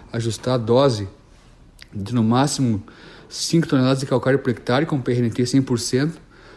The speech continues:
pra promover a correção do solo pra assim lá em março, abril, fazer a introdução e adubação das pastagens pra eu ter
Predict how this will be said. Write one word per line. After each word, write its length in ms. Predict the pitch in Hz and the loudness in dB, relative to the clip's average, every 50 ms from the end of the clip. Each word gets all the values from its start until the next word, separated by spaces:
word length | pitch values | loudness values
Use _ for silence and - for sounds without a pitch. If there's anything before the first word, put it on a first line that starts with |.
| - - - - | -20 -20 -14 -6
pra 180 | - 147 151 | -4 -4 -4
promover 500 | 151 - - 160 156 151 143 127 147 175 | -2 0 0 2 4 4 2 4 4 4
a 40 | 190 | 4
correção 320 | 180 196 175 156 - - 160 | 4 2 0 0 2 0 0
do 60 | 151 | 0
solo 220 | - - 151 160 | 2 2 2 4
pra 140 | 160 160 147 | 4 2 0
assim 360 | 139 - - - - 196 208 | 0 -2 -6 -4 0 0 2
lá 180 | 202 185 175 180 | 2 2 2 2
em 80 | 180 | 2
março, 580 | 160 151 151 160 180 180 - - - - - - - - - - - - - | 2 2 4 2 2 0 -2 -8 -12 -14 -16 -20 -20 -20 -20 -20 -20 -14 -8
abril, 400 | - 135 120 117 120 135 160 170 | -6 -4 -2 0 2 4 4 4
fazer 340 | 165 - - 139 123 123 139 | 2 2 0 0 2 2 2
a 20 | |
introdução 560 | 147 147 156 147 127 - - - 131 135 156 160 | 2 2 0 -2 -2 -4 -4 -2 0 2 2 2
e 40 | |
adubação 600 | 147 131 127 127 127 120 117 - - 131 143 160 151 - - - - - - - - | 2 0 0 0 -2 -2 -2 -2 -4 -2 -2 -4 -6 -10 -18 -20 -20 -20 -20 -16 -12
das 120 | - 123 - | -12 -12 -4
pastagens 460 | - 127 123 - - 120 123 135 131 | -4 -4 -4 -2 -4 -4 -4 -4 -4
pra 140 | - - 135 | -4 -4 -4
eu 60 | 127 | -4
ter 340 | - - 131 135 139 139 | -4 -2 -2 -2 -2 -2